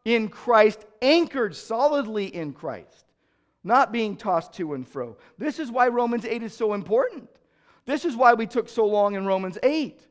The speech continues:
You have a solid string of soul-anchoring reminders. This is like a parent or a spouse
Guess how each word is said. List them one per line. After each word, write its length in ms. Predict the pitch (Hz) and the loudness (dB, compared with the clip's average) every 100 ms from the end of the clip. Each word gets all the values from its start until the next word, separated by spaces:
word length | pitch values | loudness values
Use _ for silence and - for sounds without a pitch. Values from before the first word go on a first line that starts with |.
| _ _ _ _ _ _ _ _ _ _ _ - | _ _ _ _ _ _ _ _ _ _ _ -4
You 80 | 240 | -2
have 100 | 185 | -2
a 80 | |
solid 520 | - - 277 302 302 196 | -2 2 2 2 0 -8
string 580 | - - 269 254 202 175 | -16 -6 -2 0 -2 -4
of 120 | 151 | -6
soul-anchoring 960 | - 247 254 262 233 233 233 220 202 - - | -2 4 6 4 0 -6 -4 -6 -6 -10 -10
reminders. 1080 | 175 196 185 196 214 311 339 220 117 - _ _ _ _ _ _ _ _ _ | -4 -4 -2 2 4 4 2 -2 -8 -16 _ _ _ _ _ _ _ _ _
This 100 | 240 | -12
is 60 | 240 | -10
like 140 | 220 | -10
a 40 | |
parent 460 | 151 - 226 262 202 | -14 -12 -10 -8 -10
or 100 | 165 | -12
a 60 | 151 | -14
spouse 440 | - 247 269 | -10 -6 -6